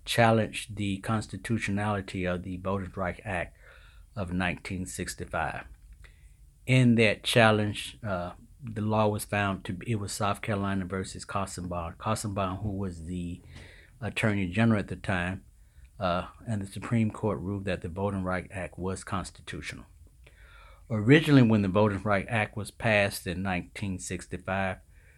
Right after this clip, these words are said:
that the pre-clearance portion was to expire every, well, in five years. But every five years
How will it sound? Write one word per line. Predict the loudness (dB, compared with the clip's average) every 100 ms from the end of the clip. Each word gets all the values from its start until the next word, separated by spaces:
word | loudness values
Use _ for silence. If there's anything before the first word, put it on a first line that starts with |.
| -20 -4
that | 0 0 -4
the | -2 0 0 -2 -4 -6 -12 -20 -20 -20 -20 -20 -10
pre-clearance | 2 4 4 4 4 6 2 0
portion | 0 0 0 -4 -4
was | -4 -6
to | -6 -4
expire | -4 -8 -4 2 4 2 0 -4
every, | -4 -2 -4 -2 -4 -6 -8
well, | -6 -6 -8 -6
in | -4
five | 0 2 2 2
years. | 0 -2 -10 -20 -20 -20 -20 -20 -20 -20 -6
But | 0
every | 4 6 6 4
five | 4 4 4 4
years | 4 2